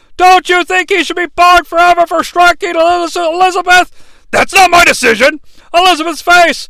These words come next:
swelling even as we speak. Wait till the Macho Man finds out what happened. Savage is carried to the back.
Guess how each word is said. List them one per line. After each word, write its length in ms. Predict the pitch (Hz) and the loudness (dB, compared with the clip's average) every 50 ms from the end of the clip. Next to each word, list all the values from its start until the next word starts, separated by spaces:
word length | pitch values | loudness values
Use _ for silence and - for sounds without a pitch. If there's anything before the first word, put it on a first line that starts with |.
| - - _ | -20 -20 _
swelling 560 | - - 330 349 359 359 339 339 330 311 262 - - - - | -14 -4 0 2 4 4 4 4 2 0 -2 -6 -14 -16 -10
even 320 | 349 359 359 349 349 339 | -6 -4 -4 -4 -2 -2
as 240 | 339 349 339 320 - | 0 0 0 0 -2
we 160 | 330 349 339 | -4 -6 -8
speak. 440 | 294 - - 339 349 349 320 - - - - - _ - | -8 -8 -6 -6 -4 -4 -6 -6 -10 -18 -20 -20 _ -4
Wait 280 | - 359 370 349 294 - | 0 2 2 2 0 -2
till 120 | - 320 | -4 -2
the 100 | 330 330 | -2 0
Macho 360 | 320 339 339 339 - 339 330 330 | 0 0 0 0 0 0 0 2
Man 340 | 330 339 339 349 349 330 320 | 2 2 4 4 2 2 0
finds 380 | - 330 330 339 339 330 320 | -2 -2 0 0 0 0 0
out 240 | 320 339 339 339 320 | 0 0 2 2 2
what 180 | 339 349 339 285 | 2 0 2 2
happened. 720 | 294 330 349 339 - - 330 311 294 254 180 143 151 - - - - - _ _ _ | 2 2 2 2 2 2 0 2 2 0 -2 -6 -12 -20 -20 -20 -20 -20 _ _ _
Savage 560 | _ - - - 247 262 247 220 202 180 151 | _ -10 -6 -2 0 0 0 0 -2 -4 -4
is 160 | 175 185 156 - | -4 -6 -6 -8
carried 380 | - - 202 208 208 190 175 | -8 -6 -4 -4 -4 -6 -8
to 100 | - 185 | -10 -10
the 100 | 175 175 | -10 -10
back. 460 | 156 - 160 170 180 180 180 - - | -6 -2 -2 0 0 0 -2 -4 -12